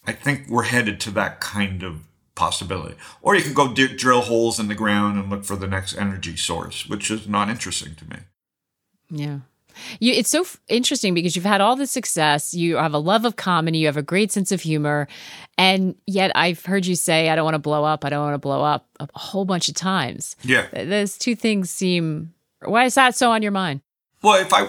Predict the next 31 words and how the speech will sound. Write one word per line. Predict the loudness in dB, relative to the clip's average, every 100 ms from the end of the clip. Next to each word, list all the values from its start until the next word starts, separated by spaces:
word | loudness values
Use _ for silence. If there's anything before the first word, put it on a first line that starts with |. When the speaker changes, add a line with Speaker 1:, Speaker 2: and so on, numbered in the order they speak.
| 0
Speaker 1:
I | 4
watch | 6 6
the | 4
World | 2 2
Series | 2 0 -2
of | 0
Poker, | 0 0 -2 -4
let's | -4 -4
say, | -4 -4
right? | -2 -2
And | -2
it | 0
doesn't | 0 0
interest | -2 -4 -4
me, | -2
poker, | 0 0 0 0
but | 0
if | 0
you | -2
watch, | 0 0 -2 -6 _ _
there's | -6 -6
different | -8 -4 -4 -2 0
types | 0 0
of | -2
poker, | -4 -4
but | -10 -8
the | -6
World | 0 0 0
Series | 0 -2
of | -4
Poker, | -8 -8 -4 -4